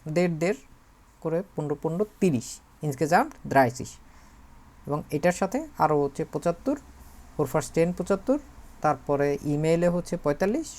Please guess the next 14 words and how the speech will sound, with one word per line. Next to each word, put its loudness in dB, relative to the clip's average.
সব 4
কিছু -2
মিলায় 2
ছয়হুন্ড্রেড 4
এবং 0
আরও 8
যে 0
mündliche 2
Ausdruck -2
আছে 0
ওইটার -2
জন্য -2
হচ্ছে -4
fünfundsiebzig, -2